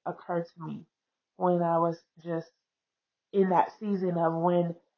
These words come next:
I knew that I had to separate from certain people and certain things because I had outgrown them, and it was painful to do so, and I was finding so many reasons not to do that, you know, to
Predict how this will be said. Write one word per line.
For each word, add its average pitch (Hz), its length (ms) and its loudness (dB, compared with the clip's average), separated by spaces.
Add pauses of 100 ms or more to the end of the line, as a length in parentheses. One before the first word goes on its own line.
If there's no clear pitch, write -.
I 175 140 2
knew 190 280 4
that 170 180 8
I 165 80 4
had 170 240 -4
to 185 80 -16
separate 180 720 -2
from 170 160 -8
certain 175 400 -8
people 190 340 -2
and 170 240 0
certain 180 400 -4
things 190 400 -6 (480)
because 180 300 -4
I 170 80 4
had 180 340 2
outgrown 175 580 6
them, 214 440 0
and 175 400 -2 (400)
it 190 200 0
was 180 200 0 (100)
painful 196 380 -4
to 180 100 2
do 185 180 0
so, 202 360 4
and 175 200 0
I 147 200 0
was 175 200 2 (460)
finding 196 300 2 (100)
so 226 120 6
many 214 280 0
reasons 190 420 0
not 180 320 -4
to 190 120 -8
do 202 200 -4
that, 202 340 4 (420)
you 202 160 2
know, 196 280 8 (100)
to 190 120 0